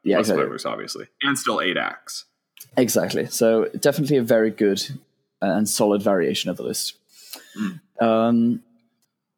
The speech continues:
Speaker 1: and this was pick up crates on, um, <clears throat>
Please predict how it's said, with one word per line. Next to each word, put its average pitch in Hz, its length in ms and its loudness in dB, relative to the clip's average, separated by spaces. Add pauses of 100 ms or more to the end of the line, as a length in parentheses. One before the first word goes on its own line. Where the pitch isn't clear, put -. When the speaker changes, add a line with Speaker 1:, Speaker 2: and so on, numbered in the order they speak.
(280)
Speaker 1:
and 127 140 2
this 147 200 2
was 156 180 2
pick 151 220 0
up 147 160 -2
crates - 580 -2
on, 107 420 2
um, 104 460 2 (440)
<clears throat> - 440 -14